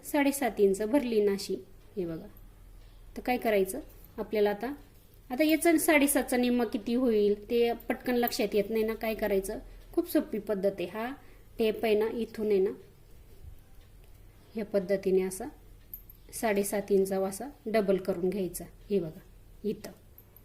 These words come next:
आणि त्याचं आपल्याला निम्म करायचंय. हे बघा, निम्म केलं, तिथे मार्किंग करून घ्यायची. हे बघा, ठीक आहे. त्याच्यानंतर आता हे निम्म झालं ना, आता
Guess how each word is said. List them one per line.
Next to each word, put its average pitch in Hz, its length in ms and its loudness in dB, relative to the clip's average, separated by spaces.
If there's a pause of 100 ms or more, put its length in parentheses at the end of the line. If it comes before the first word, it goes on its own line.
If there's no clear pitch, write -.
आणि 214 180 0 (520)
त्याचं 311 240 0
आपल्याला 247 320 0
निम्म 269 340 4
करायचंय. 185 500 -2 (600)
हे 196 100 0
बघा, 180 280 -4
निम्म 226 360 0
केलं, 220 360 -2
तिथे 233 240 -4
मार्किंग 202 400 -2
करून 220 320 2
घ्यायची. 185 400 -2 (580)
हे 196 140 0
बघा, 170 260 -10 (440)
ठीक 294 200 2
आहे. 226 80 2 (220)
त्याच्यानंतर 240 600 -2 (340)
आता 269 260 -6 (480)
हे 262 140 4
निम्म 262 340 4
झालं 262 400 4
ना, 208 100 2 (540)
आता 226 260 -6